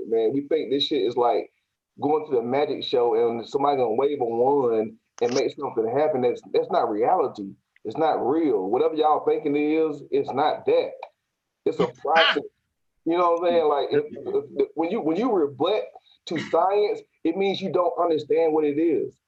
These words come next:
Speaker 1: You know what I'm saying? And, like, that's what, that's the deeper thing that we gotta deal with, is that our people just inherently, you know what I'm saying, like, deep in our bones and our D N A, we,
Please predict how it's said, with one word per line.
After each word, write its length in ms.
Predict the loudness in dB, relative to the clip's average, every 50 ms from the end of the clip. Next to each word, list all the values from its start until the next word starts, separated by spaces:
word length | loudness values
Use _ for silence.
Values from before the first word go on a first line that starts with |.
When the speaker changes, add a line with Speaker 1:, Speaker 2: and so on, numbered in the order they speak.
| _ _ _ _ _ _ _ _ _
Speaker 1:
You 120 | -4 -2 0
know 160 | 2 2 2
what 100 | 2 2
I'm 60 | 2
saying? 320 | 2 2 2 2 0 -2 -2
And, 180 | 0 0 2 2
like, 300 | 2 0 0 -2 -2 -2
that's 220 | -2 0 0 0
what, 260 | 0 0 0 0 0 0
that's 220 | -2 -2 -2 -2
the 120 | -4 -4
deeper 480 | -4 -4 -6 -6 -6 -4 -4 -4 -4 -4
thing 320 | -2 -2 -2 0 0 0
that 120 | 0 0 0
we 100 | 0 0
gotta 280 | -2 0 0 0 -2
deal 320 | -2 0 0 0 0 0 0
with, 180 | 0 0 0
is 160 | 0 0 0 0
that 320 | 0 0 2 2 0 2 2
our 320 | 2 4 4 2 2 -2 -4
people 460 | -8 -8 -8 -6 -4 -2 -2 -2 -4 -6 _ _ _ _ _ _ _ _ _ _ -10 -4
just 280 | 0 0 0 -2 -4 -12 -20 _ _ _ _ _ -2
inherently, 960 | 0 0 0 0 0 0 0 2 2 2 2 2 2 2 0 -2 -4 -6 -12 _ _ _ -8
you 100 | -4 -2
know 160 | 0 0 0
what 100 | 0 0
I'm 60 | 0
saying, 280 | 0 2 2 4 4 2
like, 300 | 2 2 0 -2 -4 -4
deep 240 | -4 -4 -2 0 0
in 100 | 0 2
our 220 | 2 0 0 0
bones 420 | 2 2 2 4 4 4 2 2 0
and 100 | 0 0
our 200 | 2 2 0 0
D 260 | 0 -2 0 0 0
N 80 | 2
A, 220 | 2 2 2 0 -2
we, 280 | -4 -6 -6 -8 -10